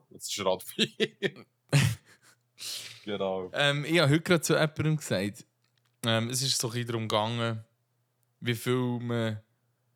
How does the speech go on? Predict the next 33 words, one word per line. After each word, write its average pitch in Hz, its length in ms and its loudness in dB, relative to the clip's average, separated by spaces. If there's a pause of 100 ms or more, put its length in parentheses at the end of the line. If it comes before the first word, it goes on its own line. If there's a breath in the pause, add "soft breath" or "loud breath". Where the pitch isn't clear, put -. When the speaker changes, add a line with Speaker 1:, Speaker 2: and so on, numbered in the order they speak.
(240)
Speaker 2:
von - 200 -2
sich 110 140 -2 (240)
preisgibt, 120 680 -6 (760)
ähm, 104 600 -4 (340)
so - 160 -6
ein 95 60 -12
bisschen 107 180 -4
zum 104 120 -8
Beispiel 104 240 -4
im 101 60 -4
Internet 123 640 -4
oder 110 140 -6
einfach 101 200 -4
auch 98 120 0
sonst. 117 400 -4 (400 soft breath)
Speaker 1:
Ja. 123 140 2 (120)
Speaker 2:
Und 107 380 -4 (1000)
ich 113 120 -10
kenne 135 220 2
jetzt 123 120 -6
jemanden 160 400 -4 (120)
und 117 320 -6 (540)
ich 120 120 0
habe 135 140 4
schon 117 140 2
jemanden 123 220 0
gekannt, 156 420 0
einen - 100 -10
sehr 139 240 2
guten 139 300 -4
Kollegen, 127 560 -2
der 113 240 -2 (520 soft breath)
eigentlich 120 380 -2